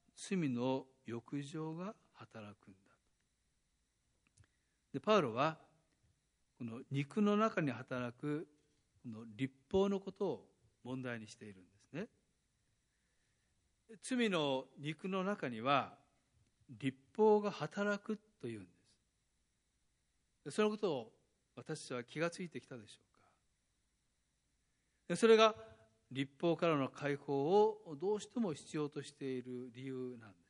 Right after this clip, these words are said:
すね。で、これが、あ、どういう意味なのか、もう少し考える必要があるでしょうか。パウロはここで、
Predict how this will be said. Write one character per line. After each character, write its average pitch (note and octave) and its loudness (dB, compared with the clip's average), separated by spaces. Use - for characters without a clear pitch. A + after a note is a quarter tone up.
す - -20
ね。 F3+ -12
で、 C#3+ -6
こ E3 0
れ D#3+ 4
が、 D3+ 6
あ、 C#3 -2
ど D#3+ 2
う E3+ 4
い C3+ 2
う C#3 -2
意 C#3 -2
味 C3 -4
な A#2 -6
の G#2+ -12
か、 D#3+ 2
も C3+ -2
う C#3+ -2
少 E3+ -6
し A2 -10
考 C3 -6
え A#2 -4
る G#2+ -12
必 - -16
要 G#2+ -10
が A2 -14
あ A#2+ -12
る G2 -14
で F#2 -20
し - -20
ょ - -20
う - -20
か。 - -20
パ G#3+ 12
ウ - 10
ロ F#3 10
は E3 8
こ - -4
こ F3 2
で、 D#3+ 6